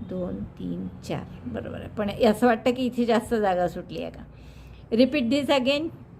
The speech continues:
chain four, one, two, three, four, four beads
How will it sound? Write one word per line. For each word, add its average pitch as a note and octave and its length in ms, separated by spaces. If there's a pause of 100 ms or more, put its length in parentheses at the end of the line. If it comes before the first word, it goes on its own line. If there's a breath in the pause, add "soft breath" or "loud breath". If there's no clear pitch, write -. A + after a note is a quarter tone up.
(120)
chain B3 260
four, G3 340 (520)
one, G3+ 220
two, G3 580 (140)
three, G3 340 (200)
four, F3+ 180 (1500 loud breath)
four B3+ 180
beads G#3 840